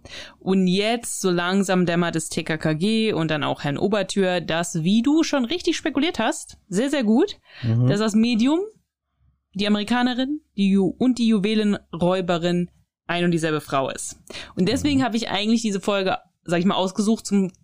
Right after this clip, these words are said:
Speaker 1: für dich zum Spekulieren,
Speaker 2: <laughs>
Speaker 1: weil du bist ja der Mann mit dem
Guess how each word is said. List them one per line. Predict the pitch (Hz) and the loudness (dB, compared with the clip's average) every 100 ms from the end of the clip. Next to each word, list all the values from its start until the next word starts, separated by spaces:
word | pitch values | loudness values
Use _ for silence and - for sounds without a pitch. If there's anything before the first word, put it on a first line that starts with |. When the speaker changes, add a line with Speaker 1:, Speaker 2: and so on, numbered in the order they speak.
| _ _ | _ _
Speaker 1:
für | - | -4
dich | 185 294 | -2 0
zum | 269 | 0
Spekulieren, | - - 190 202 190 196 202 311 - - | -2 -4 -2 2 2 2 2 0 -2 -4
Speaker 2:
<laughs> | - - 359 | -4 -2 0
Speaker 1:
weil | 208 302 | 2 2
du | 214 | 2
bist | 247 240 | 2 2
ja | 262 254 247 233 | 0 2 2 0
der | 196 247 | 0 2
Mann | 214 220 262 277 | 2 4 4 4
mit | 277 | 2
dem | 262 247 233 240 233 226 | 0 2 4 4 4 2